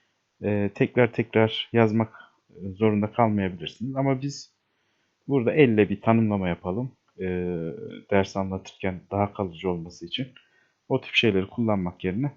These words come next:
elle uzun uzun anlatalım. I sıfırıncı karakterden başlayarak I küçüktür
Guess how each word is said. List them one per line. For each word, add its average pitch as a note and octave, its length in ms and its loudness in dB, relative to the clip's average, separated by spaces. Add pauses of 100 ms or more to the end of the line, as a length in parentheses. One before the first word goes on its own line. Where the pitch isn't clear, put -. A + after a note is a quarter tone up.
elle A#2+ 400 -2 (800)
uzun A#2 220 0
uzun G#2 200 -6
anlatalım. G#2+ 600 0 (480)
I D3+ 360 0
sıfırıncı - 600 -2
karakterden F2+ 720 -2 (100)
başlayarak G#2+ 720 -4 (1700)
I C#3+ 240 -2
küçüktür - 760 -2